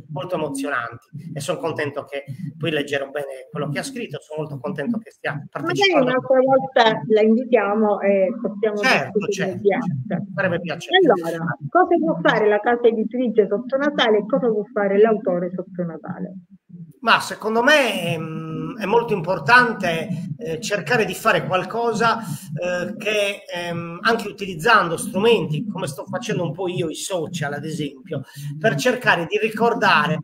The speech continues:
Speaker 1: anche a quelli che la letteratura credono che sia una cosa per pochi,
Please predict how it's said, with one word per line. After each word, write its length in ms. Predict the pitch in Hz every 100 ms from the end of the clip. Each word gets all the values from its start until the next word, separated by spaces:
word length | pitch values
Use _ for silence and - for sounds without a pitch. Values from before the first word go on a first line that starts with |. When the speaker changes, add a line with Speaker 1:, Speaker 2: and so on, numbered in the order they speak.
| 208 233
Speaker 1:
anche 180 | 233 190
a 120 | 196
quelli 400 | 226 202 170 -
che 460 | 190 185 - 202 _
la 120 | 190
letteratura 800 | 196 165 214 202 - 247 214 170
credono 340 | 190 226 196
che 140 | 165 165
sia 240 | - 214
una 200 | 175 170
cosa 540 | - 208 175 160 156 - - 135
per 220 | - 208
pochi, 580 | 214 196 147 151 151 196